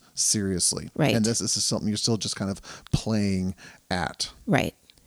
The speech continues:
Speaker 2: It's interesting because there are days that I actually feel that way. You have helped me be able to take it, my new job more seriously.
Speaker 1: And not have to
Speaker 2: And
Speaker 1: do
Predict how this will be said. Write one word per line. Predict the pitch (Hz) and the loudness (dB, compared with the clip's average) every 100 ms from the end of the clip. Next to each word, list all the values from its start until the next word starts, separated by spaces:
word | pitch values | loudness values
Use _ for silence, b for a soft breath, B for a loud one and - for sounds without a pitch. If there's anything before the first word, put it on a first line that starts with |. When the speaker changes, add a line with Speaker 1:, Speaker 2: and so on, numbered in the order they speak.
| - | 6
Speaker 2:
It's | 202 - | 6 10
interesting | 277 - 349 - 214 196 - - | 8 10 8 10 8 8 4 2
because | 185 214 - 202 185 180 175 - - - | 6 6 6 8 10 10 8 6 0 6
there | 214 190 | 10 10
are | |
days | 180 208 208 | 10 10 10
that | 180 175 - | 8 6 8
I | 202 269 | 8 8
actually | 214 - - 165 | 6 4 6 6
feel | 156 - 156 | 6 6 6
that | 151 143 - | 8 6 6
way. | 151 120 95 - _ _ | 6 4 2 -2 _ _
You | - 175 180 214 262 262 | -6 0 6 8 10 8
have | 247 190 165 | 8 6 6
helped | 185 160 - | 6 6 4
me | 196 226 196 | 4 6 8
be | 170 | 8
able | 165 160 | 8 6
to | 156 | 4
take | - 165 143 | 4 2 2
it, | - | 0
my | 185 170 175 185 180 220 - | 4 6 8 8 6 0 -6
new | 180 165 156 | 0 4 4
job | 156 151 147 - - | 6 8 8 4 2
more | 165 151 | 6 6
seriously. | 139 - 143 110 - - 113 - B B 104 | 8 6 6 6 4 4 2 -2 B B 0
Speaker 1:
And | 104 | 6
not | 131 175 135 | 8 8 6
have | 123 110 - | 2 2 0
to | 113 | 4
Speaker 2:
And | 175 | 6
Speaker 1:
do | 113 104 98 98 98 | 6 6 4 0 -4